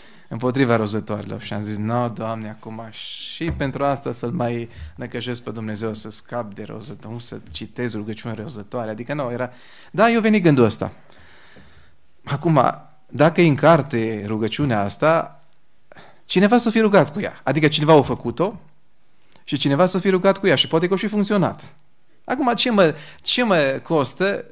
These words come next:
să văd și eu dacă funcționează sau nu? Exact vă spun, adică exact, acum parafrazez, dar exact gândul ăsta l-avea. Ce mă costă dacă tot, hai să zic și eu rugăciunea asta.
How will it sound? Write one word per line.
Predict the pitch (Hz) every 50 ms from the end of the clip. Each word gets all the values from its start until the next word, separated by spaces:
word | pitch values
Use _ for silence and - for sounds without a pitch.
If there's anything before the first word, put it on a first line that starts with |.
| - -
să | - - - 175
văd | 180 208 180
și | - -
eu | 180
dacă | 147 131 123 120 123
funcționează | - 147 135 139 143 135 139 131 117 110
sau | - - 120 110 104
nu? | 98 95 - - - - - - - -
Exact | - - 143 123 123 135 190 208 185 185
vă | 190 196
spun, | - - 180 139
adică | 131 123 123 147
exact, | 143 135 127 139 123 117 -
acum | 117 - 120 123 120
parafrazez, | 135 135 151 160 160 196 202 214 185
dar | 135 131
exact | 123 120 120 175 202 196
gândul | 214 214 208 208
ăsta | 180 - 160
l-avea. | 147 139 123 120 - - - -
Ce | - - 302
mă | 269 208 170
costă | - 180 180 170 - - 151
dacă | 139 147 139 - 139
tot, | 131 135 - 175 - - - -
hai | 392 392 359
să | - - 294
zic | 226 247 220
și | - -
eu | 202
rugăciunea | 180 165 151 147 147 147 127 113
asta. | 110 - -